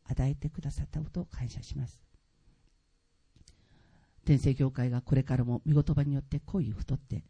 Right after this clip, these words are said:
その聞いた御言葉を守り行うことによって、主よ、本当に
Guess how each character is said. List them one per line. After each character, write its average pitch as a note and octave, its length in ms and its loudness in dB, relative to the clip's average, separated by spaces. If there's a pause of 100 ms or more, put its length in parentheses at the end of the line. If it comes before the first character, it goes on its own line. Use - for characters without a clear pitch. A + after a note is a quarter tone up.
(280)
そ - 160 -2
の C3+ 120 4
聞 C3+ 180 -2
い C#3+ 60 0
た - 140 2
御 D3 60 0
言 C3+ 280 0
葉 C#3+ 80 2
を C#3 280 -2
守 D#3+ 380 2
り - 100 -8
行 C#3 220 -4
う D3 260 0
こ - 100 -2
と - 120 -4
に C#3+ 140 -2
よ C3 80 -2
っ - 20 -4
て、 - 300 -8 (680)
主 - 220 0
よ、 - 180 2 (360)
本 F3+ 180 0
当 F#3+ 160 2
に F#3+ 240 0